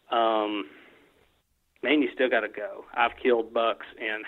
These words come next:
howling wind. I've killed 'em in the rain. I've killed 'em when it was ninety-five degrees. I've killed deer under about every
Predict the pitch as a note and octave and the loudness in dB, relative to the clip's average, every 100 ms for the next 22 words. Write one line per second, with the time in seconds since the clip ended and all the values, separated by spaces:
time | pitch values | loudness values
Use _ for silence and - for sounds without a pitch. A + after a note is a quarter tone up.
0 | - C#3 A#2+ A2 G#2 A2+ D3+ D3 C3+ A#2+ | 0 4 4 2 -2 4 6 6 4 0
1 | - A2 G#2+ - A#2+ A2+ G#2+ G#2 A2+ G#2+ | 0 0 0 -2 0 0 -2 -8 -10 -10
2 | G#2+ G#2+ B2 C#3 A#2 A2 G#2+ A#2 A2+ G#2+ | -10 -2 2 2 0 -4 -6 -4 -4 -6
3 | - A2+ A2 G#2 G#2+ G#2+ - F2+ A2+ B2 | -6 -6 -6 -10 -12 -14 -14 -18 -12 -10
4 | A#2+ A2 - A2 G#2+ - A2+ A#2 A2 G#2 | -10 -10 -10 -8 -10 -14 -10 -8 -10 -8
5 | A#2 A#2 - A#2+ B2+ A#2 A2+ A2+ A2 A2 | -6 -6 -2 -2 0 -2 -2 0 -2 -4
6 | A2 G#2+ G#2+ G#2 G#2+ A2 A2+ A#2 A2+ | -6 -8 -8 -12 -12 -10 -6 -6 -8